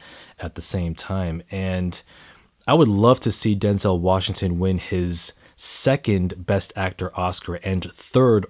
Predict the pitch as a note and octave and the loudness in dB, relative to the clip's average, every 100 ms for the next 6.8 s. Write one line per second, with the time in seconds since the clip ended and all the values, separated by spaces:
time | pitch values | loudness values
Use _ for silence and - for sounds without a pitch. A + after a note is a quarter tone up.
0 | - G#2 G2 F#2+ F2+ G2 G#2 E2 D#2 - | -2 0 2 0 2 4 4 2 -2 -10
1 | - F#2+ - G2 F2 F2+ F2 D#2+ F2 G2 | -14 -12 -6 -4 -4 -2 -4 -2 0 0
2 | D#2+ D#2 - - - - - - F2 - | 0 -6 -14 -20 -20 -20 -16 -8 -8 -4
3 | G2 F2 E2 - - G2 F2 D#2+ F2 - | -4 -4 -6 -10 -4 -2 -2 -4 -8 -10
4 | G2 F#2 E2+ G#2 F#2+ - A2 G#2+ - E3+ | -4 -4 0 0 0 0 -2 -2 0 2
5 | F#3+ F3+ - - - - G2+ A2+ A2 G#2+ | 2 -2 -8 -20 -18 -8 0 2 4 2
6 | - A2 A2+ - C3+ B2 - - | -2 -4 -2 -2 0 -2 -6 -18